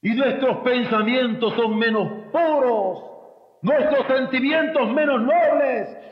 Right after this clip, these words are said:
nuestras decisiones menos acertadas, y vamos cabalgando de torpeza en torpeza.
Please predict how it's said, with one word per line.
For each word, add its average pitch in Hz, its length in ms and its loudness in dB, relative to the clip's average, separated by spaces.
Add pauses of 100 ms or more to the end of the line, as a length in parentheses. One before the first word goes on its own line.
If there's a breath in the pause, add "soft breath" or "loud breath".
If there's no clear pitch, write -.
nuestras 285 440 2
decisiones 277 920 0
menos 311 400 0
acertadas, 277 1200 0
y 269 100 0
vamos 302 340 4
cabalgando 262 1040 2
de 269 180 0
torpeza 247 680 0
en 214 120 -2
torpeza. 226 640 -2